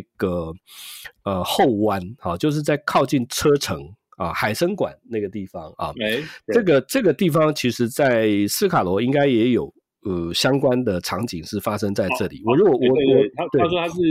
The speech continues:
Speaker 2: 最南端的客家村落，保利客庄这样。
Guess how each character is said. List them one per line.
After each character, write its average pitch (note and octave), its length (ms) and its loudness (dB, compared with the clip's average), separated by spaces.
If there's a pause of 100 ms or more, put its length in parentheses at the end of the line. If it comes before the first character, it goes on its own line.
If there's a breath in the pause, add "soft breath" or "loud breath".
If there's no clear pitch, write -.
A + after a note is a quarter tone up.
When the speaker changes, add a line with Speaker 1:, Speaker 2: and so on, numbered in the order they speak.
(260)
Speaker 2:
最 G3+ 160 0
南 B2 260 -6
端 C3+ 200 0
的 B2+ 120 0
客 C#3+ 320 -2
家 A2+ 260 -2
村 G#2+ 240 -6
落， A#2 260 0
保 F#2 180 -4
利 C#3 220 -2
客 C3+ 160 -4 (140)
庄 F#2 220 -6 (100)
这 - 80 -20
样。 F2+ 80 -18